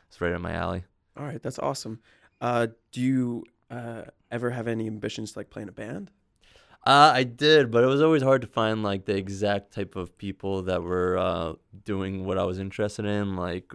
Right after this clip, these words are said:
Speaker 1: early rock and roll and blues and stuff. People were more, uh, modernizing
Speaker 2: Right.
Speaker 1: things, where I just wanted to just cover old songs.
Speaker 2: <laughs> Got
Speaker 1: So
Speaker 2: it.
Speaker 1: when
Speaker 2: All right,
Speaker 1: the
Speaker 2: so a
Speaker 1: time
Speaker 2: cover
Speaker 1: comes
Speaker 2: band
Speaker 1: about,
Speaker 2: almost.
Speaker 1: yeah,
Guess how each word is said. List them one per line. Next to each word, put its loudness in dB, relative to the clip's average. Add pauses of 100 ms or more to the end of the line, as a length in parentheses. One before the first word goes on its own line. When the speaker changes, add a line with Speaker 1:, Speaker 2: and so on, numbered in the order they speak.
Speaker 1:
early 0
rock 0
and -6
roll 2
and -6
blues -4
and -10
stuff. -4
People -8
were -2
more, -2
uh, -6 (440)
modernizing 0 (180)
Speaker 2:
Right. -2
Speaker 1:
things, -8 (180)
where 2
I 4
just -10
wanted -2
to -8
just -14
cover -2
old -2
songs. -6 (180)
Speaker 2:
<laughs> -20
Got -8
Speaker 1:
So 6
Speaker 2:
it. 4
Speaker 1:
when -4
Speaker 2:
All 0
right, 6
Speaker 1:
the 2
Speaker 2:
so 4
a 8
Speaker 1:
time 4
Speaker 2:
cover 4
Speaker 1:
comes 2
Speaker 2:
band 2
Speaker 1:
about, 2
Speaker 2:
almost. -4
Speaker 1:
yeah, 0